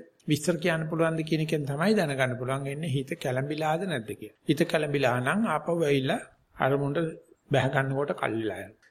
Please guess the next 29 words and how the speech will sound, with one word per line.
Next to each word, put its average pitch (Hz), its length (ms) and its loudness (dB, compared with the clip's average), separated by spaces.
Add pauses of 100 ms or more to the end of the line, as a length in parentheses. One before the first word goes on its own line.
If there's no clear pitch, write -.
(140)
විස්තර 160 280 4
නැහැ. 131 280 -2 (280)
කිසි 175 240 2
කලබලයක් 180 480 4
වෙලා 151 220 2
නැත්නම් 139 420 -4
ගිය 160 220 2
බවක් 214 360 0
ගණන් 165 280 0
ගන්න 131 180 0
නැතුව 135 280 -2
ආපු 196 240 2
වෙලාවෙ 160 300 0
ඉඳලා 131 280 0 (180)
මූල 160 220 2
කර්මස්ථානයේ 147 640 0
විස්තර 131 300 0 (560)
පැහැදිලිව 156 560 0
විස්තර 131 260 -4
කරන්න 95 220 -10
පුළුවන්. 107 240 -14 (380)
සමහර 151 320 2
වෙලාවට 180 320 0
තිබුණත් 180 440 -2
වඩා 175 300 4
විස්තර 185 280 2
වෙන 151 180 -4
වෙලාවකුත් 131 480 -2
තියෙනවා. - 280 -8